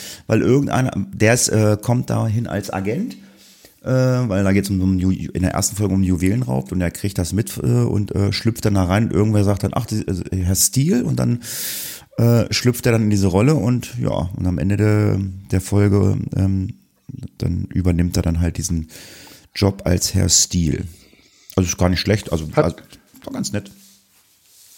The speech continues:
Speaker 2: Du kannst mich hören, ne?
Speaker 1: Ja.
Speaker 2: Komisch, irgendwie scheint mein Studio-Link nichts mehr anzuzeigen. Aber wenn du mich hörst, ist ja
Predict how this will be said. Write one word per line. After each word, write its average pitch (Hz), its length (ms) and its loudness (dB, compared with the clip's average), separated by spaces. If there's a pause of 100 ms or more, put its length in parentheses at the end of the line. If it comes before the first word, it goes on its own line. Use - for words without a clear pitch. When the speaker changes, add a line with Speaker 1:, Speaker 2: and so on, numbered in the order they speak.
(400)
Speaker 2:
Du 147 100 -4
kannst - 240 0
mich 185 140 0
hören, 143 220 4
ne? 156 120 2 (100)
Speaker 1:
Ja. 87 400 2 (920)
Speaker 2:
Komisch, 104 360 -4
irgendwie 113 420 -6 (640)
scheint 117 380 -2
mein 113 260 -2
Studio-Link 110 920 0 (920)
nichts - 220 -8
mehr 135 100 -2
anzuzeigen. 107 540 -2
Aber 185 180 4
wenn 190 80 4
du 185 80 2
mich 170 180 2
hörst, 165 220 4
ist 139 160 -4
ja 117 100 -2